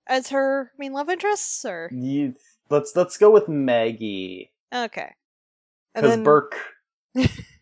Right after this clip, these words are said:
Speaker 2: I don't know. Burke, Bur-, Burke, Burke just doesn't seem right for <laughs> Victoria based on the fact that he constantly has Sexy Back playing in the background.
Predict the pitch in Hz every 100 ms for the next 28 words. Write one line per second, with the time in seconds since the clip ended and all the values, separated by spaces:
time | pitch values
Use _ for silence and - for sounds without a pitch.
0 | - 123 110 101 110 - 123 113 123 190
1 | 170 208 202 - 226 226 - 175 165 151
2 | 170 143 127 120 - 135 117 117 - -
3 | - - - - 233 - 160 - 147 127
4 | 113 143 135 131 120 143 127 131 123 117
5 | 123 120 123 113 110 110 - 113 117 107
6 | - 117 104 107 104 - 85 -